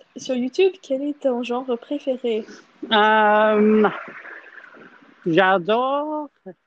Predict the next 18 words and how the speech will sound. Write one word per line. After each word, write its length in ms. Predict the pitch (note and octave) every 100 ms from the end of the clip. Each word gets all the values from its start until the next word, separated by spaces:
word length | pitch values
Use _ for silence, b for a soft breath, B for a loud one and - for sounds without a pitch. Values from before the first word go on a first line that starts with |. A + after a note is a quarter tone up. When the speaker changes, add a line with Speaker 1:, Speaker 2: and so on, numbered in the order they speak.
| _ -
Speaker 2:
les 140 | D#3+
vidéos 720 | C#3+ E3 E3 D#3 D#3 D#3 D#3+ - D#3+ A#2+
de, 800 | C#3 D3 D#3 D#3 D#3 D3+ D3+ D#3+ -
hmm, 340 | G3 F#3+ F#3 F3+ - _ _ _
de 60 | E3
la 140 | D#3+
mode 300 | D#3 F#3 A3 - _ _ _ _ _ _ _ _ _ -
et 340 | F3+ E3+ E3+
des 280 | C3+ D#3 D3+
vlogs, 520 | B2+ C#3+ D3+ D#3+ G3+ A3 A3
Speaker 1:
Hmm. 20 | _ D#3+
Speaker 2:
mais 260 | F3 E3+
ça 100 | F3+
dépend 220 | E3+ D#3+ G3
de 80 | -
personne 460 | F#3 D3 - D#3+
parce 160 | D#3 C#3+
que 140 | E3